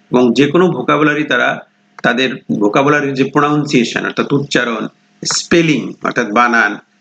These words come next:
এটার অর্থ, এটার মরফোলজি, মানে গঠন প্রণালীগুলা, and symmetric properties of a range of vocabulary appro-, appropriately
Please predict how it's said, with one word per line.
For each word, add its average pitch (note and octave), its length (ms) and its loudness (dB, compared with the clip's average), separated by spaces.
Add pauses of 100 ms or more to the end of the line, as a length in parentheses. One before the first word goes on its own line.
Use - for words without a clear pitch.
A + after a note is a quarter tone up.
(120)
এটার C3+ 160 0
অর্থ, C3+ 360 0 (500)
এটার C3+ 160 -2
মরফোলজি, C3+ 580 0
মানে A#2 140 2
গঠন C3+ 360 -2
প্রণালীগুলা, A#2 680 0 (340)
and A#2 140 0
symmetric E3+ 540 0 (100)
properties D#3+ 480 -2
of A#2 120 -2
a A2+ 80 0
range C#3 240 2
of A2+ 340 -2 (480)
vocabulary C3+ 640 0 (380)
appro-, F3 380 0
appropriately E3 720 0